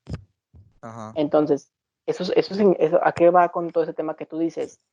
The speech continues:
Speaker 2: Que las personas estamos evolucionando al punto en donde estamos perdiendo lo innecesario. No necesitamos el vello. El vello en muchas partes de nuestro cuerpo no lo necesitamos realmente.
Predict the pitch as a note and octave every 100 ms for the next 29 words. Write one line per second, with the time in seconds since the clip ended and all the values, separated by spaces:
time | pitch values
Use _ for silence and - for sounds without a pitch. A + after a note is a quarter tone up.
0 | _ _ - F3+ E3+ - D#3+ E3 F3+ F3
1 | F#3+ E3+ - D#3 D#3 E3+ E3+ D#3+ D3+ D3+
2 | D#3 D#3 E3 D#3+ D#3+ D#3+ D3+ D3 F#3+ D#3
3 | D#3 - D#3+ D#3+ D#3+ E3 D#3+ C#3+ B2+ -
4 | C3+ A2+ - _ _ _ _ - E3+ F#3
5 | F#3+ - D3 D3 D3 D#3+ D3 C3+ C#3 B2+
6 | - _ _ _ _ _ _ _ _ -
7 | C#3+ D3 D3 E3 D3 D#3 E3+ E3 - D#3
8 | D#3+ D#3+ D3 - D3+ - E3+ D#3+ - F3
9 | F#3 F3+ E3+ E3+ E3 D3 C#3+ C#3+ C#3+ C3+
10 | B2+ C3 C3+ C3 -